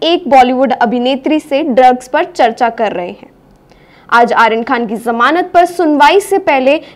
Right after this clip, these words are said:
एनसीबी ने यह चैट मैसेज भी कोर्ट को सौंप दिए हैं। दोनों दो अक्टूबर को हुई मुंबई पार्टी के दौरान ड्रग्स की चर्चा कर रहे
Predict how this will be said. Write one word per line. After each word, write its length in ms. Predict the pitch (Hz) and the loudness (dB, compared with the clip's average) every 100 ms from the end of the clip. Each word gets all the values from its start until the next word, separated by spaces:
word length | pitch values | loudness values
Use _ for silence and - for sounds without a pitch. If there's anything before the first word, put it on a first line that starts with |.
| - | -2
एनसीबी 440 | 302 302 330 330 | 0 2 2 2
ने 140 | 330 349 | 2 0
यह 320 | 240 285 370 | 2 2 2
चैट 340 | 381 339 285 277 | 2 0 0 -2
मैसेज 380 | 254 254 262 | -4 -2 -2
भी 140 | 262 330 | 0 0
कोर्ट 300 | 330 240 233 | 2 0 0
को 140 | 330 | -4
सौंप 340 | 349 - 269 - | -6 0 0 0
दिए 260 | 185 180 180 | -4 -8 -8
हैं। 220 | 196 - _ _ _ _ _ _ - | -14 -20 _ _ _ _ _ _ -6
दोनों 640 | 208 196 302 453 539 254 | 2 2 4 0 0 0
दो 140 | 240 254 | 4 4
अक्टूबर 540 | 269 269 311 311 359 | 4 -2 -2 0 0
को 160 | 370 359 | 0 -2
हुई 280 | 311 311 349 | 0 -2 0
मुंबई 460 | 294 269 262 302 | 2 2 2 2
पार्टी 380 | 349 339 277 294 | 2 0 0 -2
के 180 | 254 285 | 0 0
दौरान 540 | 226 262 254 262 370 - - | 2 0 0 0 -2 -4 -6
ड्रग्स 340 | 226 330 330 - | 0 0 0 -6
की 160 | 330 | -6
चर्चा 440 | 370 359 262 262 226 | -4 -4 -4 -2 -4
कर 200 | 226 196 | -4 -4
रहे 240 | 202 208 | -4 -4